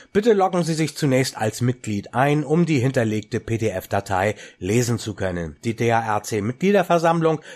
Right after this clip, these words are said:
tagt am siebzehnten und achtzehnten November im Hotel Stadt Baunatal. Bereits am Freitagabend trifft sich der Amateurrat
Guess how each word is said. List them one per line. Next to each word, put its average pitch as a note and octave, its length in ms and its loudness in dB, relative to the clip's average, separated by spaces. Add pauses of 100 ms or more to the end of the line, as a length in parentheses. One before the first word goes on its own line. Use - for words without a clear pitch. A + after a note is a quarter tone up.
(120)
tagt D#3+ 340 0
am C#3 140 0
siebzehnten D#3 680 -2
und E3+ 200 -2
achtzehnten B2 480 -2
November G2 520 0 (260)
im F3+ 220 4
Hotel G#2 380 0
Stadt - 320 -2
Baunatal. F#2+ 720 -2 (340)
Bereits A#2+ 320 2
am A2+ 140 -2
Freitagabend D3+ 880 0
trifft - 260 -2
sich G#3 160 -2
der - 140 -2
Amateurrat A#2+ 800 0